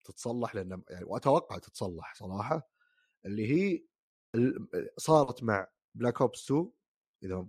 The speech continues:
لا، عفوًا، فور. آه، و Cold at War، ما أدري، Cold War أقصد،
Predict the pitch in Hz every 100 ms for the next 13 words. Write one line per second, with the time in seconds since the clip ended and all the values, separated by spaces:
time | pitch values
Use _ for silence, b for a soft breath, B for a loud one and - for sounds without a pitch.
0 | - - 113 - 95 - _ _ - 104
1 | - - _ _ _ _ - 104 98 98
2 | 92 92 92 92 - - - - 52 -
3 | - - 143 135 123 120 127 127 107 85
4 | 90 101 92 98 104 87 - 127